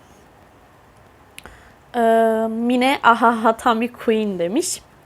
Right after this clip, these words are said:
İlknur Kat, "Annene bayıldım ya, ne güzel sohbet ediyorsunuz." demiş.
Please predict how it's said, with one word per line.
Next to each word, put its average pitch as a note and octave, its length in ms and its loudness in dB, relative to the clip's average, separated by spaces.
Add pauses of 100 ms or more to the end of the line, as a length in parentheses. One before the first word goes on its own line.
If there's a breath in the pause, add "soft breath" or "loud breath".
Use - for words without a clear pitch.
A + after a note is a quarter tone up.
(120)
İlknur C4 400 -6
Kat, D#4+ 340 -2
"Annene A#3 360 0
bayıldım A3+ 440 0
ya, G3 200 -2
ne G#3 100 -4
güzel G#3+ 220 -2
sohbet G#3 420 -6
ediyorsunuz." F3+ 600 -8
demiş. A3 440 -8